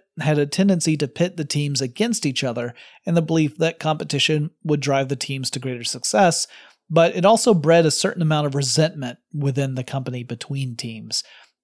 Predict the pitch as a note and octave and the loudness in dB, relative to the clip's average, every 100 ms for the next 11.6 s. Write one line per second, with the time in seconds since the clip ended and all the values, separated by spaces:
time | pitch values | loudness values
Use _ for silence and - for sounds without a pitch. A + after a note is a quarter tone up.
0 | - D#3 G3 A#3 - G3 F3 - E3+ D#3 | -2 4 4 4 4 4 2 0 0 0
1 | D3 D3+ C3 C#3+ C#3+ D3+ D3 C#3 C#3 C#3+ | -2 -2 -2 -2 -2 -4 -4 -4 -4 -2
2 | D#3 D3+ - C#3 C3+ B2+ B2 A#2+ A#2+ - | 0 0 0 -2 -2 -6 -8 -8 -10 -14
3 | - - _ - B2+ B2+ B2+ D3 D3 C#3+ | -20 -20 _ -6 -2 -2 -2 0 2 2
4 | A2+ C#3+ C#3 C#3+ D3 D3 D3+ D#3 D#3 D3+ | -2 -4 -4 -4 -4 -2 -2 2 2 4
5 | F3 C#3+ - C3+ B2 B2 C#3 D3+ C#3 B2+ | 2 0 0 -2 -2 2 4 4 2 -2
6 | G#2+ A2+ A2 - - - - - C#3 D#3 | -4 -4 -6 -8 -10 -20 -14 -6 -2 0
7 | F3+ G#3+ E3+ F3+ E3 - D#3+ D3+ D3 - | 4 4 4 2 0 0 0 0 -2 -2
8 | D#3 C#3+ C#3+ - D#3 D#3+ A3 A3+ G3+ G3 | 0 2 -2 -4 -2 2 2 0 0 0
9 | F#3 D#3 C#3+ D3 C#3+ - D3 C#3+ C#3 C3 | 0 0 0 -2 -2 -2 -2 0 0 0
10 | B2 C3+ C3 B2+ B2 - C3+ D#3 D3 D#3+ | -2 -4 -2 -4 -6 -8 0 2 2 0
11 | C#3 - B2+ A#2+ A2+ G#2+ | 0 0 -4 -4 -8 -10